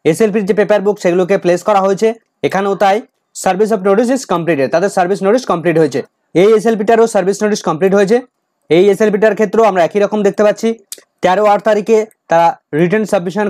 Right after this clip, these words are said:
করেছে। এই এসএলপিটার ক্ষেত্রেও সার্ভিস কমপ্লিটেড হয়েছে, অ্যাডিশনাল ডকুমেন্টস ভেরিফাই হয়েছে। এখানেও তাই সেম স্ট্যাটাস আমরা দেখতে পাচ্ছি। এই এসএলপিটার ক্ষেত্রেও সার্ভিস নোটিশ কমপ্লিট হয়েছে, কিন্তু একটি আমরা দেখতে পাচ্ছি যে এই যে এসএলপি নাম্বার, এখান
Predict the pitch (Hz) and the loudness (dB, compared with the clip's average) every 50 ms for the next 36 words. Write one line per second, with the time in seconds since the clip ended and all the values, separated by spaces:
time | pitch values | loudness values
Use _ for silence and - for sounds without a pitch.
0 | - 214 208 202 - 233 240 247 - _ _ _ _ - 160 190 208 208 202 233 | 0 2 2 2 2 0 -2 -4 -8 _ _ _ _ 0 2 4 4 2 2 0
1 | 226 196 208 208 220 202 214 214 196 - 208 220 214 - 160 - - 175 170 190 | -2 0 0 0 0 2 0 -2 0 2 2 2 2 0 -2 -2 -2 -2 0 -2
2 | 180 - - 190 185 165 202 190 196 185 208 208 202 170 226 233 240 - - - | -2 -2 -2 -2 -2 -2 -4 -2 0 0 2 2 2 2 0 0 -2 -6 -14 -20
3 | _ _ - 160 170 196 175 208 220 220 208 185 175 - 196 208 220 220 - 151 | _ _ -2 0 0 0 0 -2 -2 0 0 0 -2 0 -2 -2 -4 -4 -2 -2
4 | 160 160 165 160 202 196 185 180 185 180 180 226 277 - _ _ _ _ _ _ | 0 0 2 2 0 0 0 0 -2 -2 0 -2 -2 -4 _ _ _ _ _ _
5 | 143 156 190 196 202 196 185 208 196 196 190 - 196 196 190 185 180 - - 208 | -2 -2 0 -2 -2 0 0 2 0 0 0 0 0 0 0 -2 -2 -2 -2 0
6 | 202 202 185 202 185 175 156 151 135 - 196 202 190 196 - 214 214 - _ _ | 0 0 -2 -2 -2 -2 -2 -2 -2 0 0 0 0 0 -2 -4 -4 -4 _ _
7 | _ _ _ _ 151 175 202 208 208 202 233 220 185 208 190 220 202 - 214 202 | _ _ _ _ 2 4 4 4 2 2 0 -2 -2 0 0 0 0 0 -2 -2
8 | - 208 220 214 190 - 180 165 180 185 190 208 196 202 196 - - 190 190 185 | 0 2 2 2 2 0 -2 -2 -2 -4 -2 -2 -2 -2 -2 -2 -4 -2 0 0
9 | 196 190 202 202 190 208 214 208 196 - 208 208 214 208 214 180 185 190 175 - | 0 2 2 0 2 2 0 0 0 0 -2 -2 0 2 2 2 4 2 0 -2
10 | - 214 196 185 175 170 180 170 165 170 - 220 202 202 196 - 214 175 202 208 | -4 -2 0 0 0 0 0 0 -2 -2 0 0 0 0 0 -2 -2 0 0 0
11 | 208 208 _ _ - - _ _ - 170 220 208 247 233 - - 226 220 190 233 | 0 -2 _ _ -20 -20 _ _ 0 0 2 4 2 2 2 2 0 0 0 0
12 | 220 226 214 202 160 175 190 - 220 | 0 0 0 0 0 0 0 -2 -2